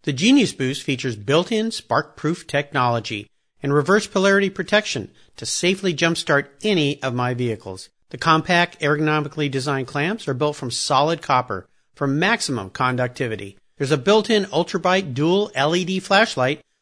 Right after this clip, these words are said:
with seven modes, including an S O S and emergency strobe.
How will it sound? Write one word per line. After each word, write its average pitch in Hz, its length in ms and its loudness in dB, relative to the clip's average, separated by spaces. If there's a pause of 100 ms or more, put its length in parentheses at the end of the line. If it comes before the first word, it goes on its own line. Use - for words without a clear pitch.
(140)
with 143 120 0
seven 240 420 0
modes, 220 360 2
including 135 400 -4
an 113 120 -6
S - 220 -2
O 165 100 0
S 208 300 -4 (100)
and 117 120 -8
emergency 147 580 -4
strobe. 107 560 -4